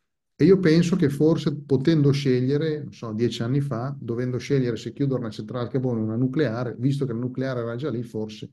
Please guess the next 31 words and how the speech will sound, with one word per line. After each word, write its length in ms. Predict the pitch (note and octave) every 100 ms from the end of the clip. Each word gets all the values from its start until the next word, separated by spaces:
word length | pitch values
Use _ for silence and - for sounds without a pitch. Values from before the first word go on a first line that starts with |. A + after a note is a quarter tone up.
| - - _
sarebbe 220 | - B2
stato 240 | B2 A2+ A#2+
meglio 220 | A2+ G#2+
chiudere 340 | B2 A#2 G#2+
quella 220 | G#2+ G#2+
lignite. 560 | G#2 G2+ G2 F2+ F2 A2+
Ma 100 | -
insomma 320 | - - C3
loro 320 | D3 E3+ B2+
sono, 300 | - C#3+ B2
hanno 200 | B2 B2+
preso 260 | B2+ D3 B2+
questa 240 | B2 -
decisione, 800 | A2 G#2 B2 A2 G#2 G2 B2+ G3 - _ _ _ _ _ _ _ -
e 160 | C3
la 120 | C3
stanno 300 | C3 E3+ E3
portando 460 | C#3 B2 B2 A#2+ A#2
avanti, 500 | G#2+ G2 G2+ G#2+ F3+
e 120 | F3+
la 100 | D#3+
buona 240 | D3 D#3+ F#3+
notizia 720 | A3 G#3+ D#3 C#3 G3+ A3 G#3+
è 180 | D3 D3+
che 100 | C#3+
la 80 |
stanno 220 | A#2+ D#3+ B2+
portando 320 | B2 B2+ E3+
avanti 240 | A#2+ B2+
con 140 | D3+ A#2+
coerenza, 680 | G2 G#2 C#3 G#2 - F#2+